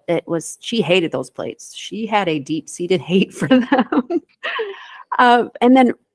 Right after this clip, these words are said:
she's, she's taken some classes, she's done some private lessons, and, uh, just a few months ago, she was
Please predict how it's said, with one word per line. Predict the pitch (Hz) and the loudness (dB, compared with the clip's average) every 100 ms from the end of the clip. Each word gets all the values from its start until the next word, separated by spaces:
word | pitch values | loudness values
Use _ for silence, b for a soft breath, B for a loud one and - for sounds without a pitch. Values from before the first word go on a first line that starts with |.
| _ _ _ - | _ _ _ -16
she's, | - - 233 220 - | -12 -6 -6 -6 -8
she's | 214 - 208 | -8 -6 -6
taken | 196 180 208 | -4 -2 -4
some | 240 | -4
classes, | - 226 233 277 277 277 | 0 2 2 0 -2 -2
she's | - 180 | -8 -10
done | - 165 | -8 -10
some | - | -8
private | - 180 - | -8 -6 -4
lessons, | 226 269 262 262 262 | -4 -2 -2 -2 -4
and, | - 170 160 160 160 - _ _ _ _ _ - | -4 -4 -2 -2 -4 -8 _ _ _ _ _ -12
uh, | 190 190 - | -10 -10 -8
just | 208 - | -4 -4
a | |
few | - 208 | -4 -2
months | 170 160 - | 0 -2 -4
ago, | 226 160 160 | -6 -4 -6
she | - 190 | -6 -6
was | 247 | -6